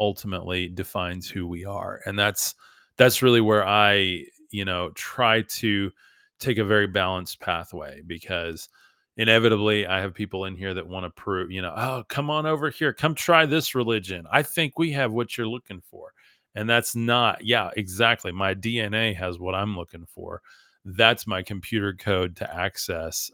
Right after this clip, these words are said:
uh, everything that I need, right? Um, and so that's really where I, you know, kinda, I probably differ from a lot of people that, you know, I'm not looking for a particular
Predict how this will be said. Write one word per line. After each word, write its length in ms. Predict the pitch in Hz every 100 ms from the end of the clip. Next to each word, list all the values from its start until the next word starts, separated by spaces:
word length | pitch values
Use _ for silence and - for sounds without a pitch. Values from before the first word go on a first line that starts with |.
| -
uh, 240 | 92 80 73
everything 440 | 101 98 92 95
that 100 | 90
I 120 | 85
need, 280 | 92 95 76 _
right? 300 | - - 87 _ _ _ _ _
Um, 440 | 101 90 85 80 -
and 160 | 107 101
so 260 | - 113
that's 380 | 90 120 139 -
really 200 | 127 113
where 280 | 104 104 101
I, 380 | 95 98 98 95
you 760 | 92 90 87 90 - - 104
know, 160 | 95 90
kinda, 540 | - 101 90 85 80 _ _ _ _ _ _ -
I 60 | 120
probably 520 | - 151 147 131 117
differ 380 | 101 123 120 101
from 200 | 113 104
a 60 |
lot 200 | 95 92
of 80 | 87
people 400 | 104 95 92 87
that, 320 | 87 85 -
you 80 | 92
know, 80 | 87
I'm 160 | 95
not 180 | 127 123
looking 340 | 110 113 110 98
for 200 | - 92
a 40 |
particular 800 | - - 101 - 98 95 90